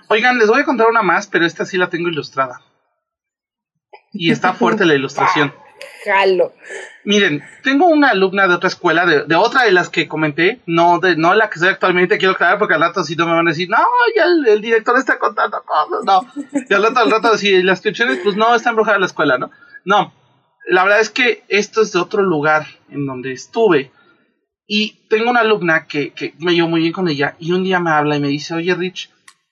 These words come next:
Speaker 1: tengo un problema. Me quedé en, en la casa con el, mi novio, y estábamos dormidos y de repente nos, ah, dice que, dice que como si hubieran levantado las orillas de la cama, les jalaron la cobija.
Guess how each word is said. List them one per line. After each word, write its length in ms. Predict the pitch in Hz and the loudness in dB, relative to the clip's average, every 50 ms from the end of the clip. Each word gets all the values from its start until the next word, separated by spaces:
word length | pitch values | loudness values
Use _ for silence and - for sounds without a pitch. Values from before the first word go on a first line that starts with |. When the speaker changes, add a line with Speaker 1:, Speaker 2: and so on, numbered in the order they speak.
| _ _ _ _ _ | _ _ _ _ _
Speaker 1:
tengo 220 | - 170 160 180 | -2 0 0 0
un 80 | 175 - | -2 -2
problema. 540 | - 147 139 151 160 151 143 127 - - - | 0 0 0 2 0 0 0 -2 -4 -4 -6
Me 220 | - 160 165 160 - | -4 -2 -2 -2 0
quedé 300 | - 165 175 185 190 190 | 0 2 4 4 4 4
en, 120 | 196 196 | 2 0
en 200 | 190 160 156 160 160 | -2 -2 -2 0 0
la 100 | 156 - | 0 0
casa 320 | - 175 165 - 196 - | -2 -4 -2 -2 -6 -4
con 160 | - 202 190 | -2 -2 -2
el, 80 | 196 196 | -2 -2
mi 120 | 208 220 | -4 0
novio, 420 | 226 240 226 190 160 147 156 170 - _ _ _ _ _ _ _ _ _ _ _ _ _ - | 0 0 0 2 2 0 -2 -2 -6 _ _ _ _ _ _ _ _ _ _ _ _ _ -8
y 240 | 180 175 180 165 - _ | -8 -6 -6 -8 -8 _
estábamos 540 | 170 - - 196 185 214 220 214 202 175 147 | -10 -4 -2 0 2 2 2 2 0 -2 -2
dormidos 600 | 170 165 170 185 190 175 143 135 135 - - - | -2 -2 -2 -2 0 0 -2 -2 -4 -6 -12 -12
y 140 | 170 160 160 | -8 -4 -4
de 80 | 160 | -2
repente 480 | 147 156 156 - - - 170 - 196 170 | -2 -4 -6 -4 -4 -4 -2 -2 -2 -2
nos, 260 | 170 156 147 - - | -2 -4 -6 -4 -4
ah, 100 | - 180 | -4 -4
dice 260 | 165 196 180 - 269 - | -2 -4 -4 -4 -4 -2
que, 160 | - 220 - | -2 -4 -4
dice 380 | 151 151 180 180 - 240 240 - | -4 -8 -10 -8 -8 -8 -10 -4
que 460 | - 208 170 160 151 147 143 139 - _ _ _ _ _ _ _ _ | 0 0 2 2 2 2 2 0 -2 _ _ _ _ _ _ _ _
como 200 | - 185 185 175 | -2 0 0 2
si 100 | - 202 | 2 2
hubieran 200 | 190 208 240 262 | 2 2 2 2
levantado 600 | 277 240 208 165 - - - 185 185 196 233 254 | 2 2 0 -2 -2 -2 -2 0 2 2 2 2
las 400 | 262 240 196 175 165 156 - - | 2 2 2 2 0 -2 -4 -4
orillas 300 | 180 165 165 185 202 196 | -4 -2 0 -2 0 0
de 80 | 208 180 | 0 0
la 140 | 147 143 | 0 0
cama, 320 | - 165 156 147 135 - - _ _ _ _ _ _ _ _ _ _ _ _ _ | -2 -2 -2 -2 -4 -8 -12 _ _ _ _ _ _ _ _ _ _ _ _ _
les 260 | 165 160 151 147 - | -6 -6 -6 -6 -6
jalaron 540 | - 180 160 165 170 180 180 175 170 175 165 | -4 -2 0 2 2 2 2 2 0 -2 -4
la 120 | 151 147 | -6 -6
cobija. 460 | - 151 156 185 185 - 156 151 - | -6 -6 -6 -6 -8 -10 -12 -14 -16